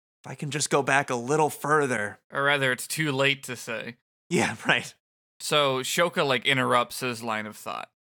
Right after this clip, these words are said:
Speaker 2: and says, "Anyway, back to the whole thinking everyone's out to get you thing."
Speaker 1: Whoa!
Speaker 2: S-, uh,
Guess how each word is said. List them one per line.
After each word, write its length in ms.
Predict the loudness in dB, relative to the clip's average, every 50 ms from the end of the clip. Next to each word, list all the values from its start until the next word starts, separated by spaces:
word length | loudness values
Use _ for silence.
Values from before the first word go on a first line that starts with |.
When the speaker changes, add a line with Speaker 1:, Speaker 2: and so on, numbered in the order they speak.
| _ _ _ _
Speaker 2:
and 200 | -8 -6 -6 -6
says, 420 | -6 -6 -6 -6 -6 -8 -10 -16 -18 _ _ _ _ _ _
"Anyway, 380 | 0 2 2 2 2 2 2 2
back 220 | 4 2 2 2
to 60 | 0 -2
the 100 | 0 0
whole 180 | 0 0 -2 -4 -6 -14 -10
thinking 400 | -4 -2 -2 -2 -2 -2 -2 0
everyone's 380 | 0 0 0 -2 -2 -2 -2
out 140 | -2 -2 -2
to 80 | -4 -6
get 280 | -6 -6 -6 -6 -6
you 120 | -8 -10 -8
thing." 320 | -6 -6 -6 -6 -8 -12 -16 _ _ _ _ -4 0
Speaker 1:
Whoa! 720 | 2 4 6 6 4 4 4 2 2 2 0 -2 -4 -10 _ _ _ -12
Speaker 2:
S-, 80 | -4 0
uh, 180 | 2 2 2